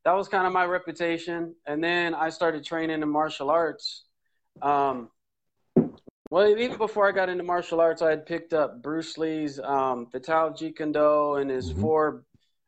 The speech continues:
Speaker 1: books, the Bruce Lee's Fighting Method, 'cause at the time there were four different colored books, the blue, yellow, and, uh, on each, you know, of the four different, um, aspects he was dealing with in the, uh, his fighting method. And, um,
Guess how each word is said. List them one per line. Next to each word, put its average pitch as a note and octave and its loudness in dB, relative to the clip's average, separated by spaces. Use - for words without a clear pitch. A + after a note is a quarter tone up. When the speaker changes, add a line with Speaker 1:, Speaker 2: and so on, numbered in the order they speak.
Speaker 1:
books, D#3+ 2
the - -4
Bruce D#3 -2
Lee's D#3 -4
Fighting D3+ -2
Method, D#3 -2
'cause D3+ -4
at D#3 -8
the - -20
time D#3+ 0
there D3 2
were C3+ -2
four C#3+ -4
different C#3+ -6
colored C3+ -4
books, C#3 -4
the B2 -12
blue, C#3 -6
yellow, C3 2
and, A#2+ -8
uh, C3 0
on C3+ 0
each, C#3 -6
you D3 -6
know, B2+ -4
of B2+ -2
the B2 -4
four C3 -4
different, B2+ -8
um, A#2 -8
aspects C3+ -8
he C#3+ -10
was C3 -10
dealing C3 -4
with B2+ -8
in B2+ -6
the, A#2+ -10
uh, A#2+ -10
his A2 -14
fighting C#3+ -2
method. A#2 -8
And, C#3+ -2
um, C3+ 0